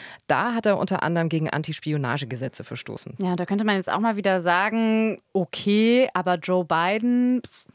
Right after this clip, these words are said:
Speaker 2: der hat doch auch mal sowas gehabt, oder? Also
Speaker 1: Mhm.
Speaker 2: sind da nicht auch mal geheime Dokumente in einer Privatstiftung aufgetaucht?
Speaker 1: Ja, das stimmt schon. Das schlachten die Republikaner natürlich aus. Für die ist das ein gefundenes Fressen. Aber die Fälle von Joe Biden, die sind von der Tragweite her wirklich nicht vergleichbar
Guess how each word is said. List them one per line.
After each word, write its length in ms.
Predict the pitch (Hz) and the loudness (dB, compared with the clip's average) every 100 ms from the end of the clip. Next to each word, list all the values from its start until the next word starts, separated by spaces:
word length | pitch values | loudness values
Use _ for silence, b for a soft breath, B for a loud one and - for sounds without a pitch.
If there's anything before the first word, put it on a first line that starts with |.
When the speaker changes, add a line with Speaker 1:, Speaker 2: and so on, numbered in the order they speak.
| - | -10
Speaker 2:
der 120 | 160 | -8
hat 140 | 165 | -6
doch 100 | 190 | -4
auch 220 | 190 - 359 | 0 0 2
mal 160 | 330 | 0
sowas 340 | 165 151 147 - | 0 -4 -6 -6
gehabt, 360 | 156 151 - | -8 -8 -6
oder? 340 | 165 208 240 - | -2 2 2 2
Also 260 | 175 180 | -2 -2
Speaker 1:
Mhm. 300 | 160 143 127 - | -2 -2 -4 -2
Speaker 2:
sind 160 | 208 | 0
da 80 | 202 | 0
nicht 180 | 190 - | 0 -2
auch 140 | 185 | -2
mal 100 | 240 | -2
geheime 340 | 220 208 208 220 | -4 -4 -4 -4
Dokumente 540 | 208 - 208 196 226 | -6 -8 -6 -4 -6
in 100 | 214 | -6
einer 200 | 202 202 | -8 -8
Privatstiftung 840 | 202 202 190 214 - 226 - 220 | -10 -10 -8 -8 -10 -14 -10 -10
aufgetaucht? 380 | - 214 - 226 | -10 -14 -12 -6
Speaker 1:
Ja, 400 | 151 147 143 151 | -2 0 0 0
das 160 | 170 - | 0 -4
stimmt 260 | - 175 | -2 -2
schon. 160 | - 196 | 0 0
Das 160 | 165 147 | 0 0
schlachten 300 | 156 - 147 | -4 -4 -6
die 60 | |
Republikaner 640 | 143 147 156 139 135 143 151 | -6 -6 -6 -8 -6 -4 -2
natürlich 500 | 139 - 147 135 - | -4 -6 -8 -8 -10
aus. 480 | - 117 123 170 - | -8 -2 0 0 -2
Für 100 | 135 | -10
die 100 | 143 | -8
ist 140 | - | -8
das 120 | 151 | -6
ein 80 | 147 | -6
gefundenes 720 | 131 - 160 185 - 143 143 | -8 -4 0 0 2 0 -2
Fressen. 480 | - 135 151 - 151 175 B B | -4 -2 -2 0 -2 -4 B B
Aber 160 | - 139 | -6 -6
die 120 | 135 | -6
Fälle 520 | - 151 190 185 131 - | -4 -2 2 2 0 -4
von 280 | - 127 131 | -10 -10 -8
Joe 160 | 131 | -8
Biden, 360 | 120 120 135 170 | -6 -4 -2 -4
die 60 | |
sind 140 | 123 127 | -6 -8
von 140 | - | -6
der 100 | 123 | -6
Tragweite 640 | - - 131 - 143 131 | -6 -2 -2 -2 -6 -4
her 320 | 135 131 127 131 | -4 -4 -4 0
wirklich 380 | 170 196 175 | 0 0 -4
nicht 160 | 160 151 | -6 -4
vergleichbar 720 | 143 135 127 131 - 135 139 | -6 -4 -6 -6 -6 -6 -6